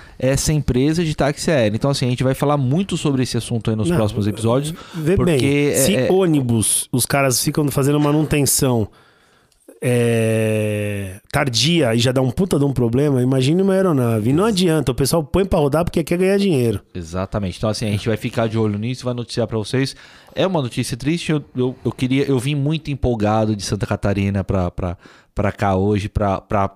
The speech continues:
Speaker 1: fazer, porque muita gente achou, "Pô, Magu, você não vai fazer episódio, você tá viajando?" Eu falei, "Não, cara, eu vou chegar e vou direto pro
Speaker 2: Sim,
Speaker 1: estúdio
Speaker 2: sim, mas
Speaker 1: pra
Speaker 2: é.
Speaker 1: gravar." E eu vim muito empolgado, a hora que eu chego no, no, no que eu aterrizo, eu falo, "Puta, que notícia." E aí eu tô ainda,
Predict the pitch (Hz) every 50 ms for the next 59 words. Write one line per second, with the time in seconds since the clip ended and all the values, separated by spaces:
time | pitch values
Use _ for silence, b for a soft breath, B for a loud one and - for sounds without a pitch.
0 | _ _ - - 113 104 90 87 110 120 127 135 131 - - 143 147 143 165 185
1 | 180 156 151 165 175 151 - 165 151 - - 294 240 220 214 196 180 175 165 147
2 | 143 135 - - 170 185 185 190 - - 156 170 156 135 156 170 160 - 160 -
3 | 170 156 143 147 131 139 156 151 - 143 143 160 165 - - 120 113 117 117 131
4 | 123 - 131 123 131 123 135 139 139 151 135 143 135 123 131 139 - - - 151
5 | 143 170 185 214 269 262 135 143 143 208 233 226 180 175 196 208 196 - - 135
6 | 135 139 139 151 151 143 123 135 131 120 B B B B B - 117 143 143 139
7 | 175 175 170 190 196 - 190 - 185 160 135 135 151 156 151 156 147 143 - 156
8 | 151 139 - - - - - 170 165 143 147 156 156 147 147 143 139 135 135 131
9 | 127 123 - - 147 143 139 - 156 135 107 - 123 143 147 139 135 135 - -
10 | 131 120 - _ - 135 - - - - 139 139 131 110 - - 101 92 - -
11 | 110 117 123 - - 120 - - 139 143 147 151 147 147 147 156 151 131